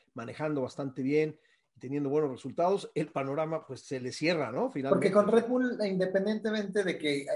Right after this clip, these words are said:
Speaker 2: hiciera muy bien las cosas, o sea, parece que se rompió ahí algo con Helmut Marko, o sea, han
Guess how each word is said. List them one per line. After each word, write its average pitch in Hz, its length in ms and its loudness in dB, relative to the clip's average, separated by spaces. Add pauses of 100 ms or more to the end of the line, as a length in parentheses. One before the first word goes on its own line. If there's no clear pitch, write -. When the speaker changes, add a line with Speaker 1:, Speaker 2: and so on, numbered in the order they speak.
Speaker 2:
hiciera 180 240 0
muy 180 160 2
bien 175 140 -2
las 135 200 -8
cosas, 170 420 0
o - 220 -18
sea, 139 180 2
parece 147 240 4
que - 80 -12
se 143 120 4
rompió 131 440 4
ahí 160 300 2
algo 147 280 4
con 123 160 -10
Helmut 127 340 -2
Marko, - 260 -2
o - 20 -10
sea, 147 140 2
han 147 180 -2